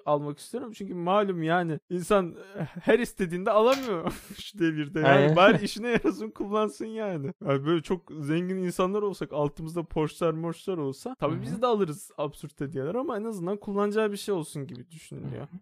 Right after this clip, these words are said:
Speaker 1: Yani
Speaker 2: En azından
Speaker 1: azından
Speaker 2: eğlendirecek.
Speaker 1: Ya eğlendirsin ya kullansın. Bir
Speaker 2: Ya,
Speaker 1: şekilde
Speaker 2: ya da
Speaker 1: işine
Speaker 2: ihtiyacı
Speaker 1: yarasın
Speaker 2: varmış,
Speaker 1: yani.
Speaker 2: aynen.
Speaker 1: İhtiyacı olan. O şekilde daha mantıklı geliyor bana. Doğum günleriyle ilgili başka söylemek istediğin bir şey yoksa geçebiliriz. Var mı?
Speaker 2: Ee, yok galiba ya.
Speaker 1: Benim de yok sanırım. Bu kadar yani işte.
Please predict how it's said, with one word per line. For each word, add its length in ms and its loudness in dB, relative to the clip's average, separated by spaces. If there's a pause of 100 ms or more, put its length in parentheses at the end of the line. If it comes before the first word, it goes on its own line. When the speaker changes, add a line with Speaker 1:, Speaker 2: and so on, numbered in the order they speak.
(120)
Speaker 1:
Yani 40 -2
Speaker 2:
En 40 -2
azından 140 4
Speaker 1:
azından 200 2
Speaker 2:
eğlendirecek. 640 4
Speaker 1:
Ya 120 0
eğlendirsin 640 0
ya 140 -4
kullansın. 580 -6
Bir 60 -14
Speaker 2:
Ya, 20 -12
Speaker 1:
şekilde 280 -2
Speaker 2:
ya 100 6
da 60 6
Speaker 1:
işine 120 4
Speaker 2:
ihtiyacı 280 2
Speaker 1:
yarasın 40 0
Speaker 2:
varmış, 160 -2
Speaker 1:
yani. 160 -10
Speaker 2:
aynen. 180 -4
Speaker 1:
İhtiyacı 340 -6
olan. 240 -10
O 140 -6
şekilde 380 -4
daha 140 0
mantıklı 440 -4
geliyor 340 -4
bana. 280 -12
Doğum 260 2
günleriyle 460 -2
ilgili 260 -4
başka 220 -2
söylemek 300 -6
istediğin 280 -10
bir 40 -14
şey 140 -8
yoksa 340 -12
geçebiliriz. 560 -10
Var 160 2
mı? 160 -2
Speaker 2:
Ee, 680 0 (180)
yok 180 0
galiba 440 4
ya. 180 0 (200)
Speaker 1:
Benim 240 -6
de 80 -2
yok 220 -4
sanırım. 340 -12
Bu 80 -14
kadar 280 -2
yani 260 -6
işte. 300 -20